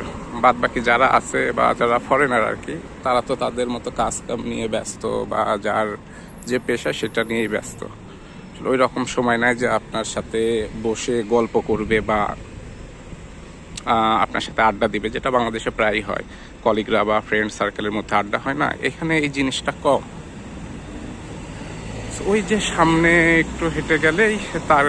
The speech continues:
আর কি মসজিদ। তো গিয়ে দেখি আসলে জামাত কয়টায় হবে, একটু আপডেট নিয়ে আসি।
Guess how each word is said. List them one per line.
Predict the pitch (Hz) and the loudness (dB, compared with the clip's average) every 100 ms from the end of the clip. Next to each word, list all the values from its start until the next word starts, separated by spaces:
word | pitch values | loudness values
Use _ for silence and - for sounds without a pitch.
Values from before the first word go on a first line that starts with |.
| 135 | 4
আর | 135 | 2
কি | 147 131 - | 0 -2 -2
মসজিদ। | 139 135 - 165 170 - - | -2 -2 -4 -4 -6 -8 -4
তো | 170 151 | -2 0
গিয়ে | 151 165 | 2 2
দেখি | 151 143 - | 2 -2 -2
আসলে | 127 123 135 131 135 135 131 - 127 | -2 -2 -4 -2 -2 -2 -4 -4 0
জামাত | 127 127 - | 2 0 -2
কয়টায় | 123 120 139 131 | -4 -2 -6 -4
হবে, | 131 147 190 196 - - - - - - - - - - - - - - - - - | -4 -2 -4 -6 -16 -20 -18 -18 -18 -18 -18 -18 -18 -18 -18 -18 -18 -18 -18 -18 -6
একটু | - | -2
আপডেট | 113 104 110 - | -2 -2 -6 -6
নিয়ে | 107 | -6
আসি। | - - | -6 -10